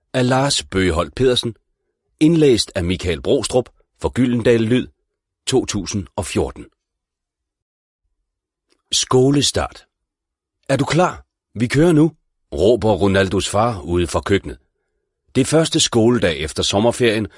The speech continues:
og Ronaldo sidder på sengen og snører sine hvide Adidas-sko.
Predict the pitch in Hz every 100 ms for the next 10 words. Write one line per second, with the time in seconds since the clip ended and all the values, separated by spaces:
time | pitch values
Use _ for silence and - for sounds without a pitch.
0 | - - - 139 151 151 151 170 165 127
1 | - 113 85 90 - 131 117 98 - -
2 | 127 - 113 107 117 120 101 85 78 95
3 | 95 98 104 82 71 - - - 73